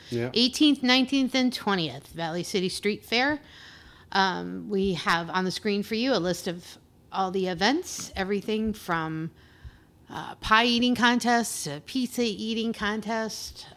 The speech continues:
Speaker 2: uh, to watermelon eating contest.
Speaker 1: We know there's some Brunswick residents that can throw down on some pizza eating, right?
Speaker 2: That's our
Speaker 1: And, uh,
Speaker 2: That should be our new city logo.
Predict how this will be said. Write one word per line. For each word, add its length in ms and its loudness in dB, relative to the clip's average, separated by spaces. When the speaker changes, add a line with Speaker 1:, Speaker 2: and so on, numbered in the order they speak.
Speaker 2:
uh, 320 -12
to 640 -8
watermelon 600 6
eating 260 2
contest. 960 0
Speaker 1:
We 100 0
know 120 4
there's 140 0
some 120 -2
Brunswick 380 -4
residents 460 -4
that 100 -8
can 120 -10
throw 220 -4
down 200 -4
on 140 -8
some 180 -10
pizza 340 -6
eating, 320 -10
right? 220 -10
Speaker 2:
That's 260 -8
our 340 -4
Speaker 1:
And, 520 -8
uh, 640 -2
Speaker 2:
That 140 -2
should 100 2
be 120 4
our 80 6
new 120 4
city 320 0
logo. 520 -4